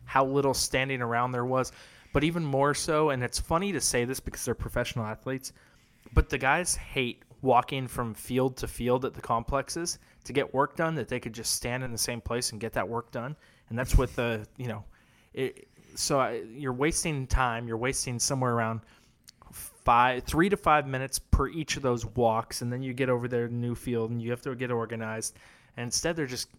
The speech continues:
having the coaches do the moving and, and doing the other stuff.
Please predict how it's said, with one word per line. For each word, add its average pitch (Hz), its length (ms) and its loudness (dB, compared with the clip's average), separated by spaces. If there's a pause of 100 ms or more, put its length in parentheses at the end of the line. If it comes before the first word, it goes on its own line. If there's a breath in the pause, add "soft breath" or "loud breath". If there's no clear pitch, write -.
having 127 320 -4
the 104 60 -10
coaches 156 380 -4
do 190 140 -2
the 175 100 -4
moving 175 400 -4
and, 110 260 -10
and 113 240 -6 (160)
doing 127 180 0
the 120 80 -2
other 127 160 -2
stuff. - 340 -2